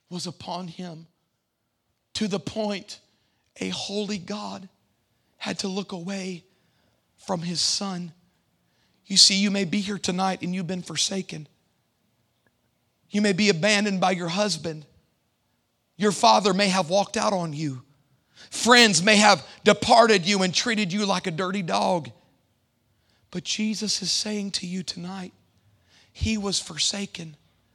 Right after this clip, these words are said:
so you don't have to be. Man, there's so much power in the cross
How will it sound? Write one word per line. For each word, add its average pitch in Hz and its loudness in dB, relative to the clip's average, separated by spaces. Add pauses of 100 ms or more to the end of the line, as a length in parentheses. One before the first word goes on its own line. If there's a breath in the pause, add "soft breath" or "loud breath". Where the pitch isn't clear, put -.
(220)
so - -6
you 165 -8
don't 170 -8
have - -10
to 156 -12
be. 135 -14 (1800)
Man, 190 -2
there's 202 2
so 214 4
much 208 -4
power 220 2
in 190 -6
the 180 -6
cross 196 -4